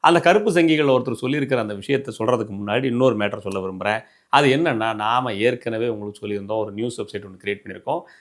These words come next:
நமக்கு நாமே ஊடகமா இருக்கணும் அப்படின்றதுக்காக நாம் மீடியா அப்படின்ற பேர்ல அந்த ஊடகத்தை வெளியிட்டு இருந்திருக்கோம்.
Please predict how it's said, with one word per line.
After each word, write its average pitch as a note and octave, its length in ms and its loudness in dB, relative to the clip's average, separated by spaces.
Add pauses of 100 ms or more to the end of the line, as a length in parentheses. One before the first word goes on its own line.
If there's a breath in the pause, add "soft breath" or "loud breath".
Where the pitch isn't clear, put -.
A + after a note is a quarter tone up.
நமக்கு C#3 380 2
நாமே C3 320 4
ஊடகமா B2 460 2
இருக்கணும் G#2+ 300 -4
அப்படின்றதுக்காக G2+ 720 -4 (340 soft breath)
நாம் B2+ 460 4
மீடியா B2+ 500 6
அப்படின்ற G#2+ 320 -6
பேர்ல G#2 360 -2
அந்த G2 220 -6
ஊடகத்தை G#2+ 340 -2
வெளியிட்டு G2+ 280 -12
இருந்திருக்கோம். F#2+ 380 -4